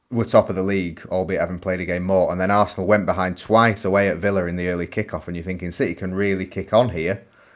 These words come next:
And then they didn't, and Arsenal were top again. And Arsenal used that strength to go on and drive on for the next few months. Um, so, you know, th-, there were times where had Arsenal won, like, one more game or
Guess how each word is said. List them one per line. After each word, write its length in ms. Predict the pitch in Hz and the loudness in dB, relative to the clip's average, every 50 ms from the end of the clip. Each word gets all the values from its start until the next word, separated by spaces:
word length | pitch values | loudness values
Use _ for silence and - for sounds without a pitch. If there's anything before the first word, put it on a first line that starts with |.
| - _ _ _ _ _ - | -20 _ _ _ _ _ -4
And 240 | 90 95 95 95 95 | -2 -2 0 2 2
then 640 | 92 90 92 92 92 92 90 90 90 87 87 - _ _ _ _ _ _ _ _ _ _ _ _ _ | 4 4 4 4 2 -2 -4 -4 -6 -8 -10 -14 _ _ _ _ _ _ _ _ _ _ _ _ _
they 140 | - 101 98 | -2 0 0
didn't, 320 | 98 113 110 87 90 87 - | 4 2 2 2 2 -4 -2
and 160 | - 92 92 | -2 0 2
Arsenal 320 | 95 95 92 - - 92 | 2 2 2 0 -4 -8
were 60 | 90 | -8
top 240 | - - 117 110 - 98 | -4 -4 -4 -4 -2 -4
again. 200 | 82 85 85 90 | 0 0 0 2
And 120 | 90 98 | 2 4
Arsenal 420 | 104 117 120 120 120 - 107 95 | 6 8 6 6 4 0 -4 -2
used 260 | 95 95 95 92 82 82 | -2 -2 -2 -4 -2 0
that 220 | 87 90 - - | 0 0 0 -2
strength 540 | - - - 101 95 92 90 - - - - _ | -10 -4 0 2 2 2 0 -6 -10 -20 -20 _
to 120 | - - 98 | -8 -6 0
go 200 | 92 98 95 92 | 2 4 4 4
on 120 | 90 90 90 | 4 2 0
and 120 | 90 92 | -2 -2
drive 300 | 90 95 95 95 95 92 | 0 2 4 4 4 4
on 140 | 90 90 92 | 2 0 -2
for 120 | 87 - 90 | -2 -6 -6
the 80 | 90 | -4
next 220 | 95 92 - - - | -4 -4 -6 -6 -8
few 160 | - 95 92 | -8 -6 -4
months. 440 | 90 90 92 90 87 - - - - _ - - - - - - _ _ _ - | -4 -4 -6 -6 -8 -10 -12 -14 -14 _ -20 -20 -20 -20 -20 -20 _ _ _ -8
Um, 720 | - 87 87 87 90 87 87 87 87 87 87 87 85 - - | -4 -2 -2 0 0 -2 -2 -4 -4 -6 -6 -6 -8 -10 -12
so, 480 | - - 107 101 98 98 95 95 82 - | -6 0 2 2 4 2 2 -2 -4 -6
you 140 | 92 107 104 | -4 -4 0
know, 180 | 95 90 85 | 0 0 0
th-, 200 | 85 87 117 113 98 | 0 0 -2 -2 0
there 120 | 107 120 113 | 0 0 2
were 120 | 117 113 | 2 2
times 420 | 113 - 127 123 123 117 113 101 | 0 0 2 4 4 4 2 2
where 200 | 90 98 98 95 | 2 2 2 2
had 200 | 87 98 107 104 | 2 2 0 2
Arsenal 400 | 104 101 101 101 - - - 95 90 | 4 4 4 2 0 -2 -8 -8 -6
won, 200 | 92 92 92 92 | -6 -6 -6 -4
like, 280 | 90 87 90 87 87 - - - - | -2 -2 -2 -2 -4 -8 -18 -20 -16
one 440 | - 104 104 98 98 101 98 98 98 | -10 -8 -4 0 0 0 0 0 0
more 220 | 95 92 90 90 87 | 0 0 -2 -2 0
game 380 | - 92 92 87 87 87 85 | 0 0 0 0 -2 -4 -4
or 320 | 80 82 82 80 85 - | -4 -2 -2 -2 -4 -6